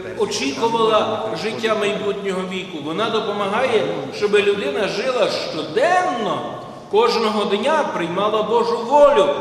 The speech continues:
щоб вона збагнула, прийняла, виконала Божу волю. Вона дає наснагу, віра у Воскресіння дає наснагу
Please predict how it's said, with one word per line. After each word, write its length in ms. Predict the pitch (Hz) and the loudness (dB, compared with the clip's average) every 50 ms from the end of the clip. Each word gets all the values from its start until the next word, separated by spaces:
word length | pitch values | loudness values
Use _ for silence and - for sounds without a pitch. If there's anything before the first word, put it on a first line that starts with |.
| 180 185 - - - | -4 -4 -6 -6 -6
щоб 260 | - - - 170 185 185 | -6 -4 -4 -2 -2 0
вона 300 | 196 208 214 233 240 208 | 0 0 0 0 0 0
збагнула, 840 | 196 - 202 220 240 220 - 208 220 262 302 302 285 - 214 175 151 - - - | -2 -2 -2 -2 -2 -2 -2 -4 -2 -2 0 0 0 2 2 0 0 0 -2 -4
прийняла, 800 | 185 220 226 226 226 233 269 285 285 269 247 226 202 180 156 - - - - - - - - - | -4 -2 -2 -2 -2 0 2 2 4 4 4 4 4 2 2 0 -2 -6 -8 -8 -8 -10 -6 -2
виконала 640 | 196 269 311 294 - 262 262 247 240 226 220 220 202 | 0 0 0 0 2 2 2 2 2 0 2 0 2
Божу 380 | 190 214 214 196 - 196 196 | 2 4 4 4 4 2 0
волю. 360 | 190 190 190 185 170 151 143 - - - - - - - - | 0 0 0 0 0 0 -2 -4 -4 -8 -10 -12 -12 -12 -8
Вона 240 | 156 185 220 240 240 | -6 -4 -2 -2 -2
дає 260 | 233 240 233 247 254 | -2 -2 -2 -2 -2
наснагу, 960 | 247 254 254 - - - - - 226 262 285 320 311 294 247 190 196 196 185 165 185 262 | -2 -2 -2 -2 -2 -4 -4 -6 -4 0 2 4 4 4 4 4 2 0 0 0 0 -2
віра 180 | 311 294 247 | 0 2 2
у 80 | 220 196 | 2 2
Воскресіння 720 | 190 202 - - 208 190 190 180 - 269 294 294 285 240 202 | 2 0 -2 -2 -4 -4 -4 -4 -4 -6 -6 -4 -4 -4 -2
дає 280 | 180 196 202 220 214 | -2 -2 -2 -2 -2
наснагу 520 | 196 190 185 175 - - 226 254 254 254 | -2 -4 -6 -6 -6 -4 -2 -2 -2 -2